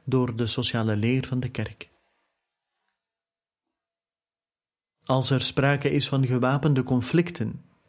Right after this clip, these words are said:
en dat is helaas niet zelden het geval,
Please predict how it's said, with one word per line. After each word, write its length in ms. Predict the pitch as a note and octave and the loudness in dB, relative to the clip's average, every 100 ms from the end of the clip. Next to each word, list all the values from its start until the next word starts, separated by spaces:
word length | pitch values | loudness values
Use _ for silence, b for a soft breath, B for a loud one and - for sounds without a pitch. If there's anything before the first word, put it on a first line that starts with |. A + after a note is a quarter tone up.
| b b b - | b b b -4
en 120 | A2 | -2
dat 140 | G#2+ | 0
is 140 | A2 - | -2 0
helaas 560 | A2+ A2+ B2+ C3+ - b b b | 0 2 2 0 -2 b b b
niet 300 | C3+ C3+ - - | -2 -2 -4 -4
zelden 520 | A#2 D3 D#3 A2+ F#2 | 0 2 2 0 -2
het 180 | G2+ G#2+ | -4 -6
geval, 460 | - G#2+ - A2+ | -8 -10 -10 -12